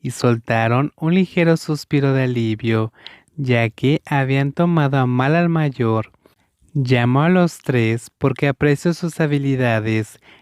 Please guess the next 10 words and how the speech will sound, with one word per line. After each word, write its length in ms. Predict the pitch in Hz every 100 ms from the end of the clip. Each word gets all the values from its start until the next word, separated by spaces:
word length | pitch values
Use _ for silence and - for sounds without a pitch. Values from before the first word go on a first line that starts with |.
| _ -
Realmente 920 | 117 110 139 175 156 120 110 104 123
me 260 | 131 127 123
gustan 420 | 127 - 175 175
sus 180 | 160 147
destrezas 840 | 139 - 139 120 113 - 123 123
en 160 | 143 135
el 140 | 131
diseño 500 | 135 - 151 156 170
de 100 | 175
joyas. 760 | 156 - 120 113 113 110 110